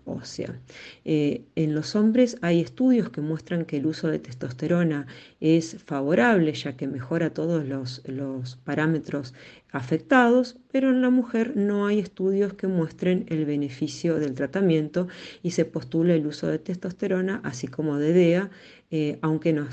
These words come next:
no ha podido ser demostrado por ningún estudio. El eje adrenal puede comprometer la vida de estos pacientes, ya que hay descripciones de casos en los que se debutó con crisis adrenales. En general cursan con, eh,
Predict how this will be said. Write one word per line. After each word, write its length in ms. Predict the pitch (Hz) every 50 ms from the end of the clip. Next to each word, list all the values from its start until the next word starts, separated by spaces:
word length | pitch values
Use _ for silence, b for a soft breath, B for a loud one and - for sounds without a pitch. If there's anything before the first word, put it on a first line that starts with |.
| -
no 180 | - 156 151 151
ha 140 | 147 131 -
podido 340 | 151 147 147 147 147 147
ser 240 | 147 131 - 143 139
demostrado 580 | 151 156 165 156 - - - 147 143 147 151 -
por 200 | - 147 139 139
ningún 320 | 139 139 143 139 139 143
estudio. 520 | 139 123 - - 131 123 120 123 123 - -
El 160 | - - 185 214
eje 240 | 233 233 - 277
adrenal 540 | 247 247 254 254 262 262 262 269 262 262 262 B B B B B B _
puede 240 | - 214 220 220 220
comprometer 580 | 220 180 160 - - 160 160 160 160 - 202
la 140 | 208 185 170
vida 240 | 185 226 214 185 165
de 60 | 151
estos 200 | 143 - - -
pacientes, 580 | - - 165 - - - 147 147 131 156 147 -
ya 100 | 156 151
que 140 | - - 175
hay 120 | 165 165
descripciones 800 | 165 165 160 - - - 151 - - - - 180 170 175 165 170
de 100 | 175 175
casos 460 | 175 - 190 180 185 - 196 185 B B B B B B -
en 100 | - 156
los 140 | 156 139 123
que 100 | 127 -
se 180 | - - 151 147
debutó 560 | 147 147 143 143 151 - - 170 165 160 165
con 240 | - 160 156 151 131
crisis 540 | - - 147 156 - - - 160 - -
adrenales. 720 | 143 135 135 135 147 175 190 170 143 135 131 131 123 123 B B B B B B B B B B
En 160 | - 165 165 139
general 460 | - 156 147 143 139 156 160 175 175
cursan 500 | - - 160 160 165 - 165 156 151 143
con, 520 | 127 - 143 135 131 135 135 135 135 131 123 127 B B B B _
eh, 400 | - 156 147 143 143 143 139 139